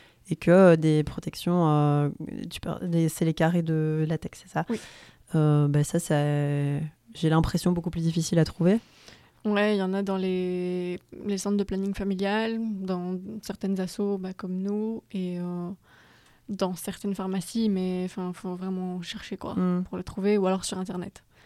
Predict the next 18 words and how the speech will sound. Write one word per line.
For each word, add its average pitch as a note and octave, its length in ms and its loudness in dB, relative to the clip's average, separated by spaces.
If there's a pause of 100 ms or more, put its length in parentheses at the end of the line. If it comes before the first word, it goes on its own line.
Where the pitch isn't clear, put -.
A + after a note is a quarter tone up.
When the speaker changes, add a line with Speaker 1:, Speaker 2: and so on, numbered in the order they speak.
(340)
Speaker 2:
Et - 40 -20
ça G#3+ 100 -4
s'appelait G#3 300 -2
aussi, F#3+ 300 -4
enfin, - 200 -4
on G3 100 0
appelle F#3+ 240 -6
ça G3+ 120 -6
aussi F#3+ 220 -8
digue G3+ 240 -4
dentaire, G3 460 -2
mais G#3 80 -6
c'est - 100 -12
pas G3+ 80 -8
exactement F#3+ 340 -8
la F#3 80 -6
même F3+ 160 -6
chose. G#3+ 420 -4